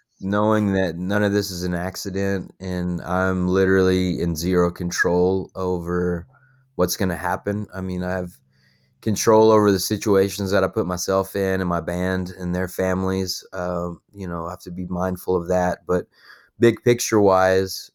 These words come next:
as far as, like, the music industry and what's gonna happen, it's a reminder that I have zero control. And so just having faith that,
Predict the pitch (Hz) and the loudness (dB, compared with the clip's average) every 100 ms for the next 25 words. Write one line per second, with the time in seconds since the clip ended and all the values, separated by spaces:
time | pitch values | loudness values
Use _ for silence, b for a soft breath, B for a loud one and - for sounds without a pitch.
0 | - 90 - 92 95 92 87 90 87 _ | -20 -20 -8 -4 -2 -2 -4 -8 -10 _
1 | 87 87 90 92 92 92 90 - 90 90 | -6 -4 -4 -6 -6 -8 -8 -10 -6 -4
2 | 87 87 - 76 85 90 90 90 87 82 | -4 -6 -8 -14 -10 -10 -6 -4 -4 -6
3 | b b b b - 113 110 110 113 110 | b b b b -2 2 4 4 4 6
4 | 101 98 92 - - 95 98 87 92 98 | 6 6 4 0 -2 2 2 2 4 4
5 | 98 98 90 98 95 107 113 - 90 90 | 4 0 -4 2 2 2 -2 -6 -6 -4
6 | 98 92 92 90 - 87 90 101 113 107 | 0 2 2 0 -4 -12 -10 -2 0 0
7 | 95 - 95 95 98 - 92 92 90 | -2 -4 -2 0 0 -4 -4 -2 -4